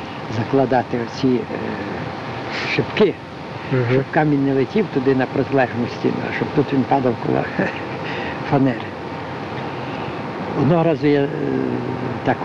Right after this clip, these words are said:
Speaker 1: вклався, гейби, на ганку, чую вже тріск, вже камінь полетів.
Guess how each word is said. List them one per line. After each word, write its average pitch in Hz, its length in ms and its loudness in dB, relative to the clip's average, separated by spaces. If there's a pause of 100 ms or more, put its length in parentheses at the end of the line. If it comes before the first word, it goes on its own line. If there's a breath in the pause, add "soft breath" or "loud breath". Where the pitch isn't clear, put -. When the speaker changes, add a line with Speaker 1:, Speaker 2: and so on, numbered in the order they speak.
(200)
Speaker 1:
вклався, 123 520 0 (400)
гейби, 113 400 4 (180)
на 104 180 0
ганку, 127 340 2 (720)
чую 190 220 6
вже 143 160 2
тріск, 139 400 2
вже 131 380 4
камінь 110 360 4
полетів. 117 360 0